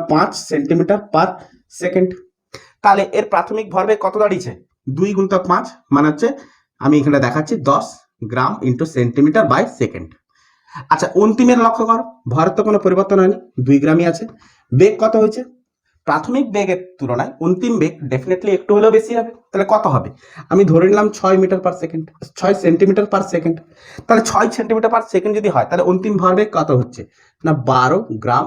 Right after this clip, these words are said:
into centimeter per second। তাহলে আগেটা ছিল দশ, এখন হচ্ছে বারো। তাহলে বেগ পরিবর্তন হওয়ার জন্য ভরবেগের মানটাও কি হচ্ছে? বৃদ্ধি পেয়েছে। তাহলে সেই জন্যই অন্তিম ভরবেগ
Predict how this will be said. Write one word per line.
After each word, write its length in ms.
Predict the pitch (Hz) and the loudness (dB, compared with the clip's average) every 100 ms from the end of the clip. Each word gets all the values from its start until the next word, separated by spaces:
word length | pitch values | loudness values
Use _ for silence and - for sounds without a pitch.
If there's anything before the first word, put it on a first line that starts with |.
| - | -2
into 160 | 120 135 | -6 -4
centimeter 440 | 117 107 135 139 202 - | -6 -4 0 0 0 0
per 120 | 131 - | -2 0
second। 220 | 143 147 - - - - | -2 -2 -6 -20 -20 -2
তাহলে 180 | 220 - - | 2 2 0
আগেটা 280 | 143 202 233 233 | 0 0 0 0
ছিল 100 | 208 127 131 | -2 0 0
দশ, 160 | 120 - - | 0 -2 -6
এখন 140 | 160 208 | -2 0
হচ্ছে 160 | 214 170 117 | 2 2 0
বারো। 180 | 101 98 - | -2 -4 -2
তাহলে 180 | 202 139 120 | 0 2 4
বেগ 180 | 226 - - | 2 2 -2
পরিবর্তন 440 | 254 254 247 226 180 | 2 2 2 -2 0
হওয়ার 220 | 160 180 131 | 0 0 -2
জন্য 140 | 151 208 123 | -6 -6 -2
ভরবেগের 400 | 147 165 202 208 175 | 0 2 0 2 0
মানটাও 320 | 190 226 220 | 2 2 2
কি 40 | 226 | 2
হচ্ছে? 160 | 220 135 | -2 0
বৃদ্ধি 220 | 131 165 185 | 2 2 0
পেয়েছে। 240 | 165 180 - - - - - - | -2 -6 -16 -20 -20 -20 -4 0
তাহলে 280 | 285 180 180 - | 2 2 0 0
সেই 160 | 226 247 196 | 0 0 2
জন্যই 300 | 165 135 165 294 - _ - 185 | 4 4 4 0 -8 _ 0 0
অন্তিম 280 | 220 339 302 | 4 4 4
ভরবেগ 280 | 202 185 165 | 4 2 0